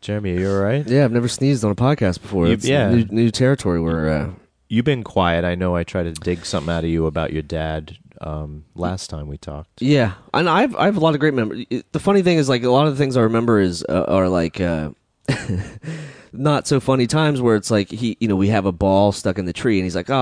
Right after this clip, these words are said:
Speaker 2: I'll grab it," and he grabs this. I don't even know what it was. It was like a, a volleyball s-, stake or something, and he throws it into the tree
Speaker 1: <laughs>
Speaker 2: to try to get the ball out, and
Speaker 1: But
Speaker 2: it comes down and hits
Speaker 1: it
Speaker 2: him
Speaker 1: hits you.
Speaker 2: an inch from his eye.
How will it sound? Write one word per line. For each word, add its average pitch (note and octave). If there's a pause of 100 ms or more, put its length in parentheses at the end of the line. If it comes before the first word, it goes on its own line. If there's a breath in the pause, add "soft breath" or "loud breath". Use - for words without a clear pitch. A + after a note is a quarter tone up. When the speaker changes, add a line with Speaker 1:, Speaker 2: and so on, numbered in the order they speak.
Speaker 2:
I'll C3+
grab F#2
it," F2
and F2
he F#2+
grabs F2+
this. E2+ (120)
I -
don't C#3
even B2
know A#2
what A2
it D2
was. G2+
It F#2
was E2+
like F2
a, D#2+
a D2+ (140)
volleyball F2 (320)
s-, - (400)
stake -
or F2
something, D2+
and D2+
he E2
throws A#2
it G#2
into F#2+
the E2+
tree A2+ (160)
Speaker 1:
<laughs> -
Speaker 2:
to -
try D#3
to B2+
get B2+
the B2
ball C3+
out, A2
and -
Speaker 1:
But A2
Speaker 2:
it G#2+
comes B2+
down A2+
and F#2
hits A2
Speaker 1:
it B2+
Speaker 2:
him A#2
Speaker 1:
hits C3+
you. A2+
Speaker 2:
an B2
inch E3
from C#3+
his G#2+
eye. F#2+